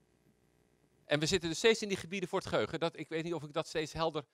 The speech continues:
naar voren breng, maar we hebben het over de prefrontale cortex. We hebben het over die slaapkwap. En ik heb u in het begin verteld, dat zijn onze geheugensystemen. Is dat helder, dames en heren? Bent u nog bij me? Vindt u het oké zoals het gaat? Oké. Ik heb ook nog vakantiedia's bij me, maar ik weet niet of dat, ehm,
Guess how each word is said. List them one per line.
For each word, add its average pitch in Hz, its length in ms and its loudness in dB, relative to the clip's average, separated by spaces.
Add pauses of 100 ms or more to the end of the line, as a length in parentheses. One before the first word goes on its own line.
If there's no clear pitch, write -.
(100)
naar 147 120 -8
voren 170 300 0
breng, 123 160 0
maar 160 100 -8
we 151 60 -2
hebben 151 180 -4
het 143 100 -2
over 123 140 -4
de 123 80 -10
prefrontale 120 520 -4
cortex. - 460 -4 (400)
We 139 80 -2
hebben 135 180 -2
het 110 80 -10
over 123 220 0
die 110 80 -14
slaapkwap. 165 560 4 (340)
En 127 200 -6
ik 123 80 -4
heb 139 120 -6
u 135 100 -10
in 117 40 -8
het 113 80 -8
begin 160 180 -6
verteld, 135 320 -4
dat 139 100 -14
zijn 127 180 -12
onze 127 200 -12
geheugensystemen. 113 760 -2
Is 135 80 -12
dat 151 100 -12
helder, 165 240 4
dames 123 220 -2
en 117 60 -10
heren? 151 180 -8 (720)
Bent 185 180 4
u - 20 -6
nog 190 120 2
bij 202 200 10
me? 202 80 0
Vindt 202 180 0
u 185 40 -6
het 185 80 -2
oké 220 260 6
zoals 190 180 -2
het - 100 0
gaat? 220 260 6 (1040)
Oké. 139 280 2 (1700)
Ik 117 100 -12
heb 165 100 4
ook 175 100 4
nog 156 140 -2
vakantiedia's 170 680 2
bij 156 180 4
me, 156 60 -4
maar 143 80 0
ik 120 60 -6
weet 139 140 2
niet - 180 -2
of - 140 -2
dat, - 360 4
ehm, 131 320 0